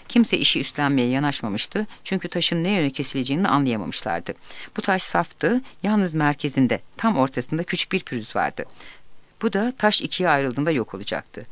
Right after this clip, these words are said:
Taşı gözden geçirdim ve gözü pek bir davranışla bu sorumluluğu üstlendim. İşi başarırsam beş yüz bin frank ücret isteyeceğimi belirttim. Aslında başaramazsam çok da sorun çıkmayacağı ortadaydı.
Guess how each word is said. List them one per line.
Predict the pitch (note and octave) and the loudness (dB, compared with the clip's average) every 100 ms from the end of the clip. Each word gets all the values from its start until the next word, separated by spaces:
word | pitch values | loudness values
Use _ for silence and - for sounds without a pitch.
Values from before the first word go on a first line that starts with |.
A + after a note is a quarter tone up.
| - - | -16 -10
Taşı | G3 - | -4 -4
gözden | G3 C#3+ C3 D#3 D3+ | 0 0 0 0 0
geçirdim | F#2 - G2+ F3+ G3+ - - | -2 -4 -2 -2 -2 -6 -4
ve | |
gözü | D#3+ D#3+ E3 | 0 0 0
pek | G3+ G3 | -4 -2
bir | C3+ B2 | -2 0
davranışla | A#2 A#2 G#2+ - - F3+ A3 - - - - - - | 0 2 0 0 2 2 2 -6 -16 -20 -20 -16 -4
bu | A#3 | -2
sorumluluğu | - D#3+ D3+ D#3 F3+ | 2 4 4 4 2
üstlendim. | C3+ - A2+ A2+ C3 - - - - | 2 4 4 2 -4 -10 -18 -18 0
İşi | - - B3 | 6 8 8
başarırsam | G#3+ A3 A#3 - A3 A#3+ - | 6 4 2 4 6 4 6
beş | A3 G#3+ | 4 4
yüz | E3+ | 2
bin | D#3+ | 0
frank | D3+ E3+ E3+ | 2 2 2
ücret | C3 D3 C#3+ | 0 0 0
isteyeceğimi | - B2+ A2+ A2+ G#2+ | -4 -2 0 2 2
belirttim. | G#2 A2 - G2+ A#2+ | 0 -4 -4 -4 4
Aslında | E3 F3 E3+ D3 | 4 6 4 4
başaramazsam | D3 - D#3+ B2 - D#3+ | 4 4 4 2 2 2
çok | - - | 0 -2
da | C3+ | 0
sorun | - C3 | 2 2
çıkmayacağı | B2 - A#2+ - D3+ | 2 2 2 2 4
ortadaydı. | A#2 - A2 F#2 F2+ | 4 2 0 0 -2